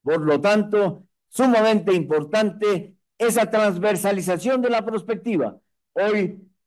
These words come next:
estas escuelas o las demás escuelas recogen programas de prospectiva en beneficio del Estado en can-, en cada uno de los campos de su especialidad.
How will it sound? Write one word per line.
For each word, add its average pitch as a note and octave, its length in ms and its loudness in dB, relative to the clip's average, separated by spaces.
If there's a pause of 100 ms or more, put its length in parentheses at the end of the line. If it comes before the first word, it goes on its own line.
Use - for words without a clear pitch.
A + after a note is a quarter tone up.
(140)
estas G#3+ 480 0
escuelas G3+ 640 2
o E3+ 60 2
las D3+ 160 0
demás F#3+ 280 0
escuelas G3 580 -2
recogen G3+ 920 -6
programas G3+ 500 2
de G3 120 0
prospectiva F#3+ 800 -2 (200)
en F#3 200 0
beneficio F#3 540 0
del A3 100 0
Estado G#3+ 640 -4
en E3+ 220 -6
can-, G#3 340 -2
en D#3+ 180 -2
cada F#3+ 240 2
uno F#3+ 220 -2
de F3+ 100 0
los D#3+ 180 -4
campos E3+ 380 -6
de E3 160 -4
su D#3+ 100 -8
especialidad. C#3+ 760 -2